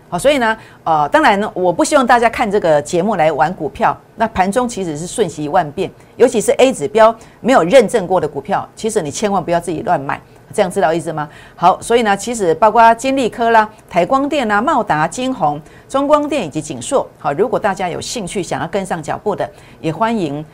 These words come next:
哦，跟我们，呃，线上的人员做一个咨询哦。好，那我想在这个地方的话呢，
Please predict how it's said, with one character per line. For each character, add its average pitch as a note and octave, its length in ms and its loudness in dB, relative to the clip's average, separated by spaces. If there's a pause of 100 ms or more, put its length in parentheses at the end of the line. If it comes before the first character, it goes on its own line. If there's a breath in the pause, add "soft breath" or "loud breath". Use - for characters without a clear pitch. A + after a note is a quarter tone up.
(120 loud breath)
哦， D#3+ 140 -6
跟 G3 180 -8
我 D#3+ 80 -4
们， D3+ 260 -8 (100)
呃， F3 100 -10
线 A3 240 -6
上 G3 160 -2
的 D#3+ 100 0
人 D3 160 -2
员 D#3 160 -4
做 A3 180 0
一 G#3 60 4
个 D#3+ 100 -4
咨 A#3 220 -6
询 C#3 260 -8
哦。 F#3 160 4 (500 loud breath)
好， A3 300 4
那 D4+ 140 0
我 D4+ 40 4
想 C4 240 -2
在 A#3 360 4
这 G#3 120 -2
个 - 80 0
地 G#3 120 -2
方 G3+ 160 0
的 D#3 40 0
话 F3+ 180 0
呢， E3 140 0